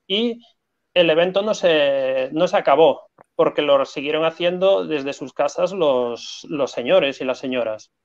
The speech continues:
Entonces, eh, en los vídeos, de, en, en el perfil de Facebook de la Fundación Arellano Alonso, pues podéis ver los cuentos africanos que se narraban en la intimidad de un evento dentro de un museo, pues se narra-, se siguieron narrando en la intimidad de las casas para todo el mundo a través de las redes sociales.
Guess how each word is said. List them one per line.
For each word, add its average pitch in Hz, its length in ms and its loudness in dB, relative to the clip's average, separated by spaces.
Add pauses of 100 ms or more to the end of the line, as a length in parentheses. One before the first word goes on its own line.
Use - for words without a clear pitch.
Entonces, 175 360 -4
eh, 139 280 -2
en 135 180 -6
los 135 120 -4
vídeos, 151 280 0
de, 160 120 -2
en, 143 440 -6
en 143 140 -4
el 131 80 -6
perfil 156 340 -4
de 160 100 -2
Facebook 156 360 -6
de 131 80 -4
la 127 100 -6
Fundación 135 400 -8
Arellano 143 560 0
Alonso, 156 400 0
pues - 160 -2
podéis 139 320 -6
ver 151 260 0 (300)
los 139 120 -6
cuentos 151 280 0
africanos 170 540 -2
que 160 80 -6
se 147 160 -6
narraban 135 580 2 (300)
en 147 320 -2
la 143 180 0
intimidad 139 480 0
de 160 80 2
un 160 80 2
evento 156 580 2
dentro 143 300 0
de 151 60 4
un 147 80 -2
museo, 170 480 2
pues 160 320 0
se 156 200 -4
narra-, 139 360 0
se 165 160 -2
siguieron 165 340 -2
narrando 175 600 0
en 151 160 -2
la 143 80 2
intimidad 143 400 -2
de 170 60 0
las 156 160 0
casas 175 360 -2
para 131 240 -4
todo 139 200 -2
el 131 40 -4
mundo 135 300 -2
a 117 40 -8
través 131 220 0
de 139 60 -4
las 123 120 0
redes 131 220 -2
sociales. 117 580 -4